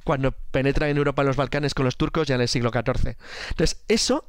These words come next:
es lo que va a crear luego lo que hoy llamamos Europa. Es decir, lo que tiene más en común frente al que no tiene nada en común. Entonces, esta es la cuestión. Es decir, es verdad, habrá civilizaciones hermanas, como la ortodoxa, la que se nuclea en torno al primero, al imperio bizantino, y después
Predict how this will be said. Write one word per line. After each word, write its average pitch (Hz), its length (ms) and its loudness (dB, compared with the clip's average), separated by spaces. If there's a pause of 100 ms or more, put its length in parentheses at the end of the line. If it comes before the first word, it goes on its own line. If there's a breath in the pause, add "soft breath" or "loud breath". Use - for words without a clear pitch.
es 175 100 2
lo 190 120 0
que 185 80 2
va 180 80 2
a 190 40 -2
crear 196 220 2
luego 220 220 2
lo 156 100 2
que - 80 0
hoy 170 100 2
llamamos 160 400 0
Europa. 135 400 0
Es - 80 2
decir, 139 180 2 (500 loud breath)
lo 160 260 4
que 170 140 2
tiene 214 260 2
más 190 220 2
en 226 100 0
común 240 340 2 (220 soft breath)
frente 151 320 0
al 139 60 0
que 156 100 0
no 165 120 2
tiene 151 200 2
nada 107 380 0
en 127 100 2
común. 117 380 0 (160 loud breath)
Entonces, - 320 2
esta 196 180 2
es 233 80 4
la 233 80 4
cuestión. 185 360 2
Es 143 60 0
decir, - 160 2
es 156 120 2
verdad, 185 220 4
habrá 156 240 4
civilizaciones 139 600 2
hermanas, 190 540 0 (300 loud breath)
como 131 200 2
la 127 60 2
ortodoxa, 147 640 0
la 123 160 2
que 123 140 2
se 127 140 0
nuclea 139 300 0
en 139 80 -4
torno 135 340 2 (320 loud breath)
al 127 140 0
primero, 143 320 2
al 139 80 2
imperio 135 500 2
bizantino, 135 520 2
y - 20 2
después 123 420 0